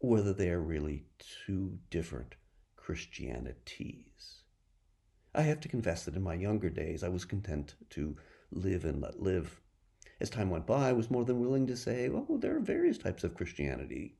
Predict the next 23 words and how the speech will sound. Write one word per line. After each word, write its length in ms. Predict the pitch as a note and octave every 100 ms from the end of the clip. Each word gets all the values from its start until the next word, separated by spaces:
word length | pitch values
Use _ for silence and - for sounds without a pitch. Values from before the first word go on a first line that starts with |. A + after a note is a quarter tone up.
| -
that 140 | C#2+
count 280 | - - -
as 100 | -
Christianity." 600 | - - - - - - _ _ _ _ _ _ _ _ _ - - -
But 100 | -
at 60 | G3+
this 160 | D4 -
point 240 | - F3+
in 40 |
my 140 | C3 A2+
life, 320 | G2 F#2 F2+
I 60 | A#2+
have 160 | A#2+
serious 340 | - - E3 D#3
questions 580 | - A2 G#2+ A2 G#2+ G#2+ - - -
regarding 420 | A#2 B2 A2+ G#2
how 580 | G2+ C3 C#3 C3 A#2 - - _ -
these 400 | A2+ B2 D3+ C#3+
two 180 | - A2+
versions 540 | G2+ G2+ F2+ F2 E2+
can 180 | - F#2+
be 80 | F2+
construed 640 | - F#2 - F#2+ F2+ E2+